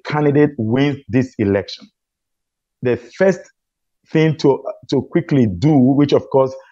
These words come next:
um, the, is part of the, the, the, the topmost on the agenda, is the economy. Um, many people feel that's the way to go. You quickly deal with the economy, um,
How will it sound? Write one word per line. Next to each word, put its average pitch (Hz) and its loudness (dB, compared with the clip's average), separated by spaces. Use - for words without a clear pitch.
um, 117 -2
the, 117 0
is 123 0
part - -4
of 104 -4
the, 113 0
the, 110 0
the, 110 0
the 107 -2
topmost 151 -2
on 123 0
the 107 2
agenda, 101 -2
is 170 2
the 156 0
economy. 135 -4
Um, 127 -4
many 151 -4
people 147 -6
feel 143 -4
that's 139 -4
the 120 -6
way 139 -4
to 135 -8
go. 120 -6
You 113 -14
quickly 139 -10
deal 120 -6
with 110 -6
the 107 -8
economy, 151 -12
um, 113 -4